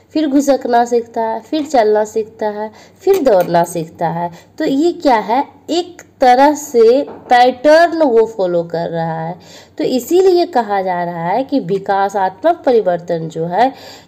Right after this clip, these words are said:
एक व्यवस्थात्मक है, नियमित है, ये अनियमित नहीं है।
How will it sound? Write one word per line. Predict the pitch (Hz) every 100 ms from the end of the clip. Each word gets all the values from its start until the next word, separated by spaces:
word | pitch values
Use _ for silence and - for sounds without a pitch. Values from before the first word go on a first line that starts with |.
| -
एक | - 349 359 - _ _ -
व्यवस्थात्मक | 220 240 262 - - 254 254 254 254 - 269 320 339
है, | - 220 240 262 214
नियमित | 226 226 262 330 -
है, | 170 - - - - - -
ये | 233 302 240
अनियमित | 254 269 233 214 285 -
नहीं | 190 180 190 175
है। | 165 165